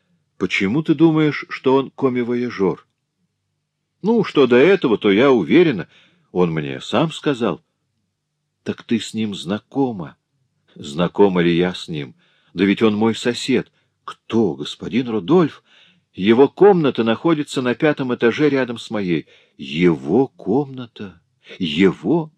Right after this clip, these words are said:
«А что тут удивительного? Все очень просто.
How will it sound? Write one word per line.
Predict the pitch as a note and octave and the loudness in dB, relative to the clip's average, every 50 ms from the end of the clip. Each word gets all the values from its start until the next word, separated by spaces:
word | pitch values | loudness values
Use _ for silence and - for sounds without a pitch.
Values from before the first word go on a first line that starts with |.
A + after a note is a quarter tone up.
| _ _ _ _ _ _ _ _ - | _ _ _ _ _ _ _ _ -8
«А | G2 F2+ F2+ | -6 -6 -6
что | - - F#2 E2 | -4 -4 -4 -4
тут | - E2+ D2+ - | -4 -6 -10 -8
удивительного? | F#2+ F2 D2 D#2+ D2+ C#2 C#2+ C#2 - - F2+ F2 F2 G2 G2 A#2 _ _ _ | -8 -8 -6 -6 -6 -6 -6 -8 -8 -8 -8 -8 -8 -10 -12 -14 _ _ _
Все | - - - F#2+ D#2 | -16 -8 -4 -4 -4
очень | C#2+ - - E2 - | -4 -4 -8 -12 -10
просто. | - - - D#2 D2 C#2+ - - - - B2 - | -8 -6 -4 -4 -4 -6 -8 -12 -12 -12 -14 -14